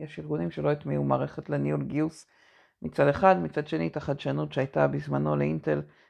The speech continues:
להבין שזה הולך להיות העתיד, שזה הכלי, שזאת התשתית שחייבים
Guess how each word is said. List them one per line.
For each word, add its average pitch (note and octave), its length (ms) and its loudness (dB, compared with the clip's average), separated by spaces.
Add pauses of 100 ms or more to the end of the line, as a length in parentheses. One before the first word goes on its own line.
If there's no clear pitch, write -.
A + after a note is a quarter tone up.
(120)
להבין D#3 560 2 (380)
שזה C#3+ 580 -6
הולך C#3 240 -4
להיות C#3 180 -2
העתיד, C#3 320 -4
שזה C#3 340 -2 (440)
הכלי, - 920 -4
שזאת D3 320 -6
התשתית D3+ 420 -10
שחייבים D3 600 0